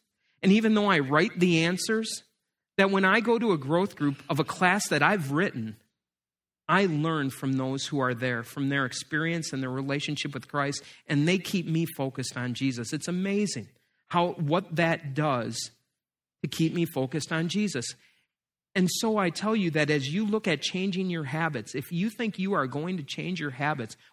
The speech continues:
without focusing on Jesus and his word, good luck, because you will succeed for a period of time through your own willpower. But you are not plugging into the power that Jesus offers.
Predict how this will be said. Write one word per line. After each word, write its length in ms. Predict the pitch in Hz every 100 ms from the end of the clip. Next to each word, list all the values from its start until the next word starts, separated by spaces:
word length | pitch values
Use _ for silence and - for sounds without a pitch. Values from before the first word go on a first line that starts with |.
| -
without 440 | 180 185 214 202
focusing 640 | - 185 185 170 - 196
on 180 | 185 170
Jesus 500 | 147 165 160 110 - -
and 180 | 151 156
his 220 | 165 -
word, 380 | 143 123 - - _ _ _ _ _ _ _ _ _ _ _ _ _ _ _ _ _ _ -
good 160 | 165
luck, 280 | 156 107 -
because 480 | 139 123 160 143 - - _ _
you 200 | 139 165
will 300 | 143 147 185
succeed 640 | - 196 - - 147 143
for 160 | - 135
a 60 |
period 400 | 120 - 139 143
of 120 | 143 131
time 440 | - 120 120 120 - _ -
through 120 | 156
your 360 | 170 151 139 127
own 320 | 135 127 131 120
willpower. 640 | 120 120 - 107 117 120 _ _ _ _ _ _ _ _ _ _ -
But 160 | 147
you 140 | 160 170
are 100 | 127
not 240 | 135 139
plugging 380 | - 143 139 131
into 180 | 135 127
the 100 | 110
power 480 | - 131 139 120
that 160 | 113 110
Jesus 440 | - 123 123 123
offers. 540 | 117 147 143 - _